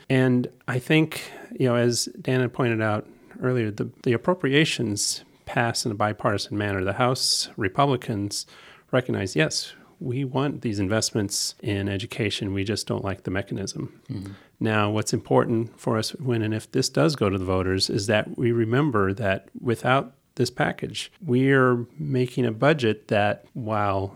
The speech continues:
Speaker 1: still in the smaller end, has some built-in assumptions that this is going to happen. And if it doesn't pass, it would mean draconian cuts to K twelve and early childhood programs.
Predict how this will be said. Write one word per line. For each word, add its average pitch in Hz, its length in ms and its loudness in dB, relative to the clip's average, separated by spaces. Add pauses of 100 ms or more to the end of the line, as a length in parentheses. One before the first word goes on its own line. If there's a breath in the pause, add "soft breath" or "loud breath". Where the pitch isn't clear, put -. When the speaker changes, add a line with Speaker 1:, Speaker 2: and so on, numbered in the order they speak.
(120)
Speaker 1:
still 123 360 0
in 120 60 2
the 113 80 0
smaller 123 320 0
end, 113 240 0
has 147 340 0
some 151 200 0
built-in 135 320 2
assumptions 156 440 -2
that - 160 -4
this 123 240 0
is 117 200 -2
going 113 260 0
to 107 100 -4
happen. 131 540 -2 (160 soft breath)
And 107 500 -2 (140)
if 110 160 -2
it 110 60 -4
doesn't 113 240 0
pass, 170 360 -2
it 117 40 -4
would 110 120 -4
mean 110 400 -2 (120)
draconian 104 540 -2
cuts - 600 -6
to 95 480 -4
K 101 160 -4
twelve 98 340 -2
and 101 460 -2
early 113 220 -8
childhood - 400 -12
programs. - 500 -10